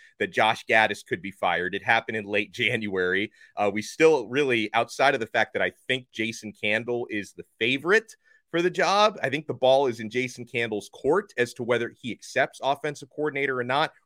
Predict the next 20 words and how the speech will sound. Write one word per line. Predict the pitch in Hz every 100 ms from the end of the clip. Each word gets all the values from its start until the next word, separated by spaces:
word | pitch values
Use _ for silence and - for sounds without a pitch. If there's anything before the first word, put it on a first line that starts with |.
| -
Remember, | 120 127
he's | 120 117
the | 113
head | - 131 131
coach | 135 139 - - _ _ -
at | 110
Toledo, | - 113 113 143 170 180
so | 175 113
he | 127 151
may | 139 131
not | 135 127 123
be | 117
looking | 92 98 127 175
to | 165 139
leave | 175 190
his | 165 156
head | 170 156
coaching | 175 170 170 151
role | 170 180 175 -
for, | 156 156